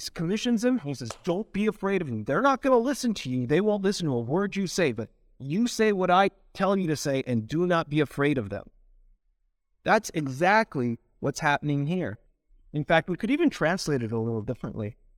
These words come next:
"Keep on listening." Go tell this people, "Keep on listening, but do not perceive. Keep on looking, but do not understand."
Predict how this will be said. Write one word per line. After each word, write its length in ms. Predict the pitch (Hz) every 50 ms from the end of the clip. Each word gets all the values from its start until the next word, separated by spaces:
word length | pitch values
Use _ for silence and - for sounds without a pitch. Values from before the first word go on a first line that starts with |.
| _ _
"Keep 280 | - 240 269 269 - 262
on 260 | 254 240 233 220 202
listening." 320 | 202 202 - - 151 139
Go 120 | 151 208 214
tell 200 | - 214 202 190
this 140 | 190 -
people, 260 | - 202 180 - 151 -
"Keep 240 | - 262 254 -
on 160 | 240 220 208 196
listening, 380 | 208 196 - 170 147 117 104 -
but 240 | - 120 110 - _
do 140 | - 123 123
not 300 | 135 143 151 165 160 -
perceive. 640 | 220 214 196 - - 294 302 277 233 214 220 214 - _ _ _ _ _ _ _ _ _ _ - _ _ _ _ _ _
Keep 220 | - - 277 254 -
on 180 | 269 254 233
looking, 300 | 233 240 - 214 185 165
but 200 | 143 143 127 -
do 180 | - 135 139 151
not 200 | 160 175 185 190
understand." 800 | 208 220 226 262 247 - - - 311 311 302 269 240 226 226